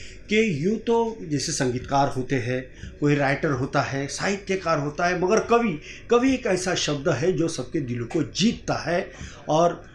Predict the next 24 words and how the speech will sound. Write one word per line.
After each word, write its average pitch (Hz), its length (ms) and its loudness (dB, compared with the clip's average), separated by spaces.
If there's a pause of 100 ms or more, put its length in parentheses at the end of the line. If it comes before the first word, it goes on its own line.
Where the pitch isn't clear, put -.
(420)
कवि 190 220 6
की 226 100 -10
कविताओं 185 580 2
को - 480 -4
लोगों 170 380 4
को 233 120 -2
पढ़-, 156 480 2
सुनने 202 360 4
के 190 100 -4
लिए 196 100 4
अच्छा 165 240 0
लगता 143 240 -2
है। 123 100 -6 (200)
लेकिन 185 260 4
कवि 139 400 0
बनने 151 380 4
के 175 200 0
लिए 170 460 0 (760)
क्या 135 120 -2
कोई 147 200 -2
एकेडमी 147 540 0
ज्वाइन 180 240 4
की 185 160 -4
थी? 208 260 -10